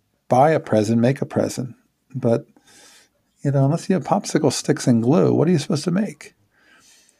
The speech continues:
But if you're a photographer, you've got the perfect situation. You can go get your photograph that is your favorite from the year, whether it's something in nature or something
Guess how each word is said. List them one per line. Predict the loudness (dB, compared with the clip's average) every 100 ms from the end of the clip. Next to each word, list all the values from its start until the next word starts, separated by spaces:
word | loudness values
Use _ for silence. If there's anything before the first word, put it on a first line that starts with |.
| _ -4
But | -4
if | 0
you're | 0
a | 0
photographer, | -2 0 0 0 -2 -4 -8 -10 _ _ _ _ _ _
you've | -2 -2
got | -4 -4
the |
perfect | -4 -2 0 -2 -4
situation. | -6 -6 -6 -4 -4 -6 -10 -12 -20 _ _ -20 _ _
You | 0 4
can | 4
go | 4 2
get | 2 0
your | -2
photograph | 2 2 4 2 2 -2 -12 -20 _ _ _ _ _ 2
that | 2 2
is | 2 2 2 2
your | 0
favorite | 2 2 2 0
from | -4 -2 -2
the | 0
year, | 0 0 -2
whether | -2 -2 0 -2
it's | -4 -8 -12 -16 _ -20 _
something | -4 -2 2 2
in | 2
nature | 2 2 0 2 4 4 4 0
or | -2 -6
something | -6 -6 -4 -2 -2 -4 -8